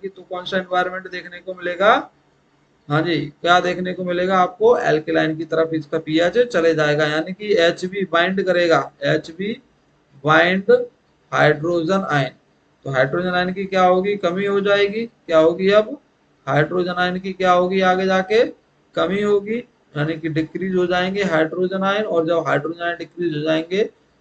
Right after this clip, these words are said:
तो पीएच कैसी चली जाएगी, ये alkaline की तरफ चली जाएगी। पीएच किधर जाएगी, alkaline की तरफ चली जाएगी। इसी तरह से दूसरा example देखते हैं।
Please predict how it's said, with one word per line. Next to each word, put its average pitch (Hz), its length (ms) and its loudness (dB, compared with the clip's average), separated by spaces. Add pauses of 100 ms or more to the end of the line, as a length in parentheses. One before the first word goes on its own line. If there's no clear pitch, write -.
(120)
तो 151 80 -2
पीएच 170 480 0
कैसी 175 300 -2
चली 175 260 -4
जाएगी, 175 400 -2
ये 233 320 4
alkaline 156 640 0
की 156 160 -8
तरफ 165 580 2 (380)
चली 156 280 0
जाएगी। 139 360 0
पीएच 175 380 -2
किधर 175 260 -2
जाएगी, 175 460 -2 (360)
alkaline 165 680 2
की 165 100 -6
तरफ 175 500 -2 (320)
चली 170 240 2
जाएगी। 147 320 2
इसी 165 220 -4
तरह 190 200 0
से 196 100 -2
दूसरा 190 340 -2
example 190 480 -2
देखते 190 300 -6
हैं। 202 200 -6